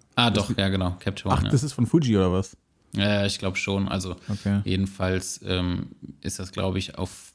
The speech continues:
Speaker 1: Fuji-Produkte nochmal abgestimmt, aber du kannst damit ja letztendlich auch alles machen. Aber, ähm, was ich bei diesem Luminar halt ganz,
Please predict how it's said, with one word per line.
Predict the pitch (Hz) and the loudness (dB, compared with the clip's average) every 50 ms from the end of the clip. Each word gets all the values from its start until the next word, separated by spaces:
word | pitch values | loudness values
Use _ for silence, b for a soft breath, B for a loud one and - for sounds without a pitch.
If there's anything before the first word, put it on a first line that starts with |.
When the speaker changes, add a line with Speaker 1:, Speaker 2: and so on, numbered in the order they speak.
| - - | -20 -20
Speaker 1:
Fuji-Produkte | - - - 110 101 104 98 - - - 95 98 95 - - | -16 -6 -4 -2 -2 -2 -4 -6 -6 -4 -4 -4 -4 -2 -2
nochmal | 98 92 92 98 69 | -2 -2 -2 -2 -4
abgestimmt, | 62 - - 104 - - 90 87 87 | -4 -4 -4 -6 -4 -4 -6 -4 -4
aber | 90 90 | -4 -6
du | - | -4
kannst | - - 92 87 - 92 | -4 -4 -4 -4 -4 -6
damit | 85 85 - | -6 -4 -2
ja | 85 | 0
letztendlich | 85 85 90 - - - - - - | 0 0 -2 -4 -6 -6 -6 -4 -6
auch | - - - | -6 -4 -2
alles | - 92 92 - | -4 -4 -4 -4
machen. | - 90 - - - B B B B B B B B B | -6 -6 -6 -6 -10 B B B B B B B B B
Aber, | - - 87 85 85 90 87 87 87 - - | -6 -4 -2 -2 0 0 0 2 2 0 0
ähm, | 85 87 90 | 0 0 0
was | 90 92 - | -2 -2 -2
ich | - | -2
bei | 107 101 | -2 -2
diesem | 95 95 101 98 | 0 2 2 2
Luminar | 101 104 107 104 98 101 101 107 107 | 4 4 4 4 4 2 2 2 2
halt | 113 101 - | 0 0 0
ganz, | 98 98 95 - | -2 -2 -2 -4